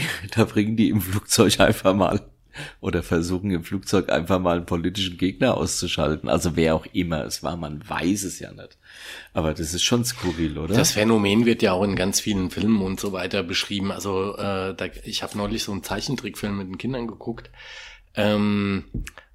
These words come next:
Speaker 2: und da waren erst alle gleich und haben sich gemeinsam was erkämpft. Und dann wurde, ähm, einer zum Anführer, ähm, erkoren sozusagen. Und was ist passiert?
Speaker 1: Das ist ein Arschloch geworden.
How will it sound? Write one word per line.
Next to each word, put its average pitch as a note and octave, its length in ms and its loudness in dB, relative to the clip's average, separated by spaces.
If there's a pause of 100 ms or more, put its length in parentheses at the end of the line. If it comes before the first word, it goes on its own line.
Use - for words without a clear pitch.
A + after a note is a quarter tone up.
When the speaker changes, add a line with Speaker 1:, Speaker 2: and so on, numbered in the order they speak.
(140)
Speaker 2:
und A2+ 520 2
da G#2 120 4
waren G#2+ 240 4
erst - 340 0
alle G#3+ 200 -2
gleich - 380 2
und A2 140 6
haben A2 160 6
sich - 300 -2
gemeinsam A2 560 4
was G#2+ 180 2
erkämpft. - 720 -2 (140)
Und A#2 400 4
dann A#2+ 320 4
wurde, A#2+ 640 2
ähm, A2 400 2
einer A2+ 340 2
zum A2+ 220 -4
Anführer, G2+ 760 -2
ähm, G2 640 -4 (100)
erkoren F#2 960 0
sozusagen. F2 640 -10 (580)
Und G2+ 120 -2
was G#2 180 0
ist - 160 -4
passiert? G#2 420 -2 (960)
Speaker 1:
Das E2+ 120 -10
ist E2 100 -8
ein E2+ 80 -4
Arschloch E2 440 -2
geworden. D#2 500 -6